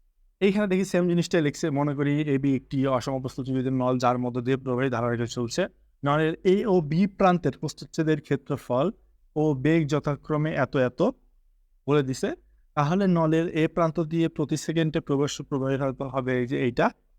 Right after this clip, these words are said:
এটা লিখছে। এবং তারপরে লিখছে তাহলে নলের, না, বি প্রান্তে প্রতি সেকেন্ডে প্রবেশ্য প্রবাহের আয়তন হবে এইটা।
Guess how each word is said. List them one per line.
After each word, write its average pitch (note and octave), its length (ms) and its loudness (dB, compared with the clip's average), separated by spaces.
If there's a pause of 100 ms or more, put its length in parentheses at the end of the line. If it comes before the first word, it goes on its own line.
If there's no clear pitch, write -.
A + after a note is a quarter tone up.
(140)
এটা - 160 -4
লিখছে। A#2+ 400 -4 (560)
এবং F3+ 380 2
তারপরে D3+ 340 2
লিখছে D3 180 -2
তাহলে D3+ 400 0
নলের, D3+ 400 2 (640)
না, A2+ 160 -2 (200)
বি D#3 220 2
প্রান্তে G3+ 420 0
প্রতি F#3 240 0
সেকেন্ডে F3 340 -2
প্রবেশ্য E3 400 -2
প্রবাহের E3+ 400 -2
আয়তন C#3+ 340 0
হবে C3+ 300 0 (380)
এইটা। D#3 240 2